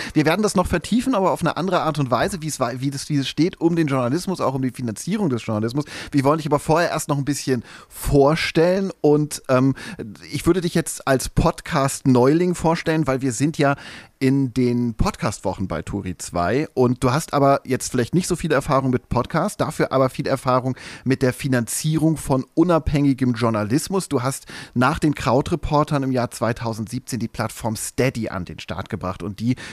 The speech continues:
hilft, äh, JournalistInnen und, äh, kleineren Medienunternehmen dabei, ähm, sich zu finanzieren. Ähm, du selbst teilst deine Erfahrungen in dem Newsletter Blaupause, zu dem es auch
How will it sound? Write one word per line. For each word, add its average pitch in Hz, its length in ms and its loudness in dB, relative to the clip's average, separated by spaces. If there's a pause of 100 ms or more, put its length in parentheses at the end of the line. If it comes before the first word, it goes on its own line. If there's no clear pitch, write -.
hilft, 127 440 2
äh, 87 60 -4
JournalistInnen 120 800 2
und, 107 420 -4
äh, 98 120 -2
kleineren 110 420 -2
Medienunternehmen 120 840 0
dabei, 110 420 2 (380)
ähm, 113 300 2
sich 120 240 0
zu 127 80 -4
finanzieren. 151 920 0 (480)
Ähm, 143 380 4 (260)
du 151 80 4
selbst 143 360 2
teilst 156 320 0
deine 160 160 4
Erfahrungen 151 840 -2
in 139 500 0
dem 120 300 4
Newsletter 131 480 0
Blaupause, 139 600 -2
zu - 100 -12
dem 123 180 0
es - 80 -12
auch - 260 -4